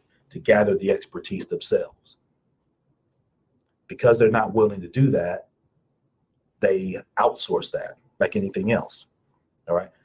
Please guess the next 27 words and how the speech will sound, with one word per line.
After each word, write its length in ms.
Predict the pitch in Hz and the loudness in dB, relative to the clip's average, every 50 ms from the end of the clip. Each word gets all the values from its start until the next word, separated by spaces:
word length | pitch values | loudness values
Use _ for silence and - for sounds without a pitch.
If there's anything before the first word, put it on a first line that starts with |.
| _ | _
So 140 | _ - - | _ -10 -2
that's 260 | - 131 139 143 143 - | 2 2 2 2 2 0
where 120 | 120 113 | 0 0
your, 320 | 104 104 104 98 104 104 - | 2 0 -2 -2 -2 -6 -6
your 200 | - 104 98 95 | -6 -4 -4 -4
core, 340 | - - - 139 131 117 110 | -4 0 2 6 6 6 4
your 160 | 92 92 87 | 2 -2 -6
value 360 | - 98 87 85 82 - - - - - _ _ | -6 -8 -10 -10 -12 -14 -18 -20 -20 -20 _ _
is. 120 | - _ _ _ _ _ _ _ _ _ | -20 _ _ _ _ _ _ _ _ _
But 240 | 107 98 - - 101 | -4 -4 -4 -4 -10
you 80 | 95 | -4
have 220 | - 117 123 123 127 | 0 2 2 2 0
to 80 | - 120 | -6 -8
begin 420 | - 117 104 117 123 127 131 117 | -8 -6 -2 2 2 4 4 4
with 240 | 107 107 104 - - | 2 2 0 0 -4
your 100 | 104 92 | -6 -4
why 280 | 87 95 98 101 101 90 | -2 0 0 0 0 -2
you. 240 | 95 92 80 73 _ | -4 -10 -16 -16 _
That's 220 | 95 104 110 107 - | -6 -6 -6 -2 -2
something, 380 | 127 113 120 120 110 104 104 | -2 -2 0 -4 -4 -4 -4
and 120 | 104 104 101 | -6 -4 -4
you've 140 | 110 117 | -6 0
gotta 220 | - 131 120 117 110 | 2 4 4 4 4
define 520 | 107 107 - - 110 113 113 107 107 104 | 0 -2 0 2 2 2 2 -2 -4 -4
that 240 | 107 101 98 - - | -4 -4 -6 -6 -8
for 140 | - 104 95 | -8 -8 -8
yourself 500 | 92 95 - - - 104 92 90 - | -8 -8 -10 -2 0 0 0 0 -4